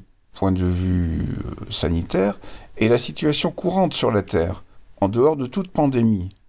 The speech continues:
dans beaucoup de pays, ou même chez nous dans les populations en difficulté socio-économique. Et chez nous, même en situation normale, nous avons tendance à minimiser les atteintes à la liberté,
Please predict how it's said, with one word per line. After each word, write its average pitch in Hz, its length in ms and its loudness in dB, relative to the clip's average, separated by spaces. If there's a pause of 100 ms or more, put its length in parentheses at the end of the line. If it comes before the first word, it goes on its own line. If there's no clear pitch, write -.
(260)
dans 95 120 2
beaucoup 110 320 -2
de 104 140 2
pays, 147 500 0 (360)
ou 110 60 0
même 165 240 2
chez 160 220 2
nous 156 220 2
dans 165 100 2
les 131 120 4
populations 127 840 0
en 113 100 2
difficulté 117 560 0
socio-économique. 117 1160 0 (360)
Et 131 80 0
chez 170 240 2
nous, 220 320 2 (460)
même 190 380 4 (120)
en 113 120 2
situation 123 640 0
normale, 147 540 2 (400)
nous 139 220 4
avons 170 200 2
tendance 160 460 0
à 143 40 2
minimiser 156 720 2 (220)
les 104 240 2
atteintes 107 320 0
à 95 40 4
la 95 120 4
liberté, 92 600 0